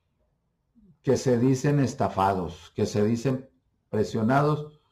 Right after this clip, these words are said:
porque hay líderes sindicales o líderes sociales y también hay líderes políticos y abogados que los mandan los políticos que dicen, "Ve, atiende a esta señora", y hacen de las suyas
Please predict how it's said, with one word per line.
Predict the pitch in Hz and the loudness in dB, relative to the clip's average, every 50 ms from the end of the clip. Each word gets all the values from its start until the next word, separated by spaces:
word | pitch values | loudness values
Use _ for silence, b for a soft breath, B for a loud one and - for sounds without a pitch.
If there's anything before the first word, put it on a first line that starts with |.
| b b b b b _ _ | b b b b b _ _
porque | - 117 110 107 - - 120 | -4 -4 -2 -2 0 2 2
hay | 123 127 | 4 4
líderes | 120 113 135 147 156 160 165 165 165 165 156 156 - - - - - - - - - - - _ | 4 4 4 4 4 4 2 2 2 0 -2 -2 -8 -16 -18 -20 -20 -20 -20 -20 -20 -20 -20 _
sindicales | - - - 123 104 101 101 104 - - 139 143 147 151 160 160 156 - - - - - | -20 -10 -6 -4 -4 -2 -4 -4 -4 0 0 0 0 0 0 -2 -4 -6 -10 -16 -14 -8
o | 107 104 | -4 -2
líderes | 104 117 131 135 143 143 135 123 | 0 2 4 4 4 4 2 2
sociales | - - 101 92 - 131 135 143 143 160 170 160 160 - - _ _ _ _ _ _ _ _ _ _ _ _ _ _ _ _ _ _ _ _ | 0 -2 -4 -2 0 0 2 2 2 2 0 -2 -6 -8 -16 _ _ _ _ _ _ _ _ _ _ _ _ _ _ _ _ _ _ _ _
y | - 123 110 107 | -4 -2 -2 -2
también | - - 101 98 95 110 117 120 123 | 0 0 0 0 2 4 4 4 4
hay | 123 123 120 120 113 107 101 95 95 - - - - | 4 4 4 4 4 2 2 0 -2 -6 -8 -8 -4
líderes | 113 107 120 123 123 123 120 113 - | 0 2 4 4 4 4 4 2 0
políticos | - - 107 113 135 147 143 - 151 143 147 143 143 135 - | 0 0 2 4 4 2 2 0 -2 0 2 2 2 2 2
y | 107 | 0
abogados | 90 82 - - 110 120 127 127 120 107 | 0 0 0 0 2 4 4 4 2 2
que | - 101 | 0 0
los | 98 98 - 92 | 0 0 0 0
mandan | 98 113 117 117 117 113 110 104 92 - - _ _ _ _ _ | 0 0 2 2 2 2 0 -2 -4 -6 -14 _ _ _ _ _
los | - 104 95 - | -2 -2 -2 -2
políticos | - - 95 95 110 113 107 - 127 110 - 101 95 87 - - - - - - - _ _ _ _ - - - _ - - - _ _ _ _ _ _ - | -4 -4 -2 0 0 -2 -2 -2 -4 -4 -2 -2 -2 -2 -4 -10 -20 -20 -20 -20 -20 _ _ _ _ -20 -20 -20 _ -20 -20 -20 _ _ _ _ _ _ -8
que | 110 104 101 101 98 98 98 | -4 -2 0 0 2 2 0
dicen, | 98 104 110 107 110 113 107 107 104 90 107 101 | 0 0 -2 0 0 2 4 4 4 2 2 2
"Ve, | 117 135 143 147 | 2 4 4 4
atiende | 139 123 - 139 139 135 131 | 2 2 2 2 0 2 2
a | 123 | 0
esta | - - 113 | 0 -2 -4
señora", | 113 - 120 120 131 147 165 165 170 165 147 | -2 0 2 2 2 2 2 2 2 2 2
y | 127 | 2
hacen | 120 117 117 - 127 127 123 | 0 0 -2 -2 -2 0 0
de | 117 104 | 0 0
las | 98 92 87 - | 0 0 -2 -4
suyas | - 139 143 165 170 190 170 170 180 | -2 -2 0 0 2 0 -2 -4 -8